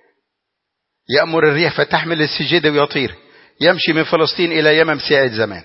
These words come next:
ساعتين زمان. "فسخرنا له الريح تجري بأمره رخاء حيث أصاب"، وما يريد.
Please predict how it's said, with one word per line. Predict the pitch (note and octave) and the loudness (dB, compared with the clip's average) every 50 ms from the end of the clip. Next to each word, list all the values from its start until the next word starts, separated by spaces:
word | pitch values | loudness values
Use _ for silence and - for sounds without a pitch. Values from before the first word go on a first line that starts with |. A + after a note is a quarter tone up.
| _ _ _ | _ _ _
ساعتين | - - D3 C3 A#2+ - D3+ C3+ A#2+ A2 | -6 -2 -2 -2 0 0 0 -2 -2 -4
زمان. | G2+ G2+ F#2 F2 - - _ _ _ _ _ _ _ _ _ _ _ _ _ _ _ _ _ _ _ _ | -8 -10 -10 -12 -18 -20 _ _ _ _ _ _ _ _ _ _ _ _ _ _ _ _ _ _ _ _
"فسخرنا | - B2+ - - D#3 C3+ - - F#3+ F3 D#3+ E3 D#3 | -4 -4 0 0 0 0 2 2 2 2 2 2 2
له | D#3+ F3 D#3+ D3+ | 4 4 4 2
الريح | D#3 D3 F3 F3 D#3 D3+ | 2 0 0 0 2 0
تجري | D3+ - E3+ D#3 C#3 C#3 D3+ D3 | 0 0 0 -2 0 0 -2 0
بأمره | C#3 D3+ D#3 F3+ G3 G3 F#3 D#3+ D#3 C3+ B2 G#2 - - - - - - - - | 0 0 2 2 2 2 2 2 4 2 2 0 -2 -6 -14 -20 -20 -20 -10 -4
رخاء | C#3+ C#3+ D#3 C#3+ - G#3+ G#3 G3 G3 F3 D#3 | -2 0 0 2 4 4 4 4 4 2 0
حيث | - E3 F3 - - | -2 -4 -4 -4 -6
أصاب"، | C#3+ C3 B2+ - - - G2+ F#2+ A#2+ | -4 -4 -2 -2 -2 -4 -6 -2 0
وما | F3 G3 F#3 E3+ | 0 0 2 0
يريد. | D#3+ D3+ C#3 B2 A#2 G2+ - - | 0 0 -2 -2 -4 -8 -10 -14